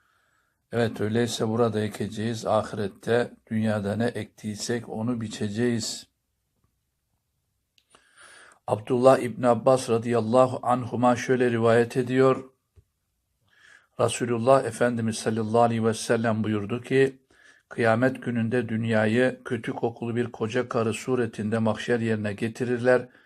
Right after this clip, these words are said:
Mahşer ehli 'Bu kimdir?' diye sorduklarında melekler, 'Bu sizin muhabbet edip övünerek kıskandığınız,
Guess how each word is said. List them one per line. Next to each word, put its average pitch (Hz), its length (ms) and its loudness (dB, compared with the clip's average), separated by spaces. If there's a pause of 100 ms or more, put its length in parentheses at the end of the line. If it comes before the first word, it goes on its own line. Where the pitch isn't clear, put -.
(440)
Mahşer 120 400 2
ehli 117 460 -4
'Bu 117 160 -4
kimdir?' 135 680 0
diye 120 240 0
sorduklarında 113 1080 0 (280)
melekler, 113 640 2 (320)
'Bu 131 120 2
sizin 120 480 -2
muhabbet 117 640 -2
edip 117 360 -6
övünerek 117 580 2
kıskandığınız, 113 960 -2